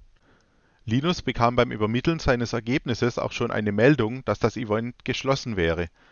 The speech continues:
und das Ergebnis zu spät übermittelt wurde. In der Ergebnisliste war er dann aber zum Glück doch aufgeführt.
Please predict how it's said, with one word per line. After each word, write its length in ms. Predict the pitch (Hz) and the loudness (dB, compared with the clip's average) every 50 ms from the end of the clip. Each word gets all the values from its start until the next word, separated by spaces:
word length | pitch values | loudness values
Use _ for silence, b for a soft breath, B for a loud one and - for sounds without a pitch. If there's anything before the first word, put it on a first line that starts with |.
| b b b b - | b b b b -6
und 100 | 117 - | -2 -2
das 140 | 104 - - | 0 0 0
Ergebnis 600 | 110 - - 120 123 - - 160 151 - - - | -2 0 2 2 2 2 0 -4 -6 -6 -8 -12
zu 120 | - 127 | -10 -10
spät 320 | - - - 110 113 120 | -4 2 4 6 6 4
übermittelt 480 | - - 127 127 123 120 - 117 90 85 | 2 -2 -2 -2 -2 2 2 2 2 2
wurde. 320 | 90 85 85 - 80 80 - - - - - - - _ _ _ _ _ _ _ _ _ _ B B B B B B B B | -2 -4 -4 -6 -6 -8 -10 -14 -18 -20 -20 -20 -20 _ _ _ _ _ _ _ _ _ _ B B B B B B B B
In 140 | - 117 107 | -2 2 4
der 100 | 113 117 | 4 4
Ergebnisliste 960 | 107 - - 165 196 - - 120 - - - 120 123 - - - 151 151 156 - _ _ _ _ _ _ _ - | 4 4 4 4 4 4 0 -4 -4 -2 -2 0 0 0 0 0 -2 -2 -2 -6 _ _ _ _ _ _ _ -2
war 180 | - 110 110 113 | 2 4 6 6
er 80 | 120 | 6
dann 160 | 117 123 127 | 6 4 4
aber 220 | 123 120 123 127 - | 4 2 2 0 -2
zum 200 | - - 117 110 | -6 -8 -8 -4
Glück 240 | - 123 139 - - | -4 -6 -6 -2 -2
doch 160 | 123 117 - | -2 -2 0
aufgeführt. 800 | - - 104 - - - 107 - - - 87 85 - - - | -2 -4 -4 -4 -6 -10 -10 -10 -8 -8 -10 -10 -10 -14 -16